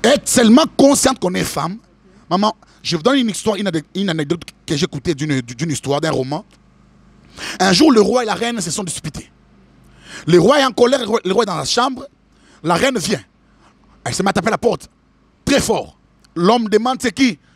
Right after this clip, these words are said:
La reine dit, « C'est moi la reine, ouvre-moi la porte. » Le roi n'ouvre pas la porte.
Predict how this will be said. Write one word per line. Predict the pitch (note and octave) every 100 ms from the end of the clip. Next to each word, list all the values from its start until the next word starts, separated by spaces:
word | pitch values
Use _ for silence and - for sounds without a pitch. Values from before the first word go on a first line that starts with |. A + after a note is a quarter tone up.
| -
La | F#3
reine | A#3+
dit, « | C4
C'est | D4+
moi | F4
la | E4
reine, | D4 D#4+
ouvre-moi | D4+ C#4 C4+
la |
porte. » | G3 A3 - - _ _ _
Le | D3+
roi | E3+
n'ouvre | F3 D3+
pas | C3
la | B2
porte. | - - -